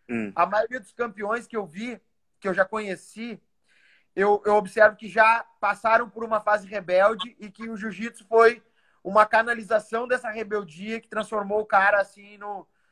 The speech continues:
Speaker 2: num, sei lá, que ajudou muito ele a evoluir como pessoa, enfim. Isso é uma
Speaker 1: Aham.
Speaker 2: coisa que eu acredito muito. Porque, assim, ó, eu sou um apaixonado por estudar, assim, a, a, a alma das pessoas, assim, que estão ao meu redor.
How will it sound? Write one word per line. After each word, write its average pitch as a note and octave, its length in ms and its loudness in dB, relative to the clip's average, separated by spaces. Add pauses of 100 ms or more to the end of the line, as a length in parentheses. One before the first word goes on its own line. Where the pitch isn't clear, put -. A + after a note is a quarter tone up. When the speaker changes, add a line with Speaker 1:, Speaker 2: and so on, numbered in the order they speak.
(160)
Speaker 2:
num, F#3+ 680 -12 (320)
sei - 160 -4
lá, A3+ 80 8
que A#3 100 0
ajudou A#3+ 380 0
muito C4 400 -6
ele A#3+ 260 2
a A#3 80 0
evoluir A3+ 440 -6
como A3 180 -12
pessoa, G3+ 720 -4
enfim. E3+ 360 -18 (320)
Isso F#3+ 180 -2
é A#3 40 6
uma A3+ 120 4
Speaker 1:
Aham. A3 80 4
Speaker 2:
coisa A#3 160 4
que A#3 60 0
eu A3+ 40 6
acredito - 460 -4
muito. A3 440 -10 (460)
Porque, G3 180 -8
assim, A3 160 0
ó, G#3+ 160 4
eu G3+ 120 -6
sou A#3 160 -8
um - 20 4
apaixonado A#3 720 -2
por A3+ 100 -14
estudar, G3 680 -2
assim, G3+ 180 -20
a, F#3+ 200 -6
a, E3+ 320 -6 (200)
a F3+ 140 -2
alma A#3+ 340 2
das A3 180 -6
pessoas, G3 540 -8
assim, E3 220 -20
que F3 60 -20
estão G3 220 -4
ao G3+ 80 0
meu G3+ 140 2
redor. E3+ 400 0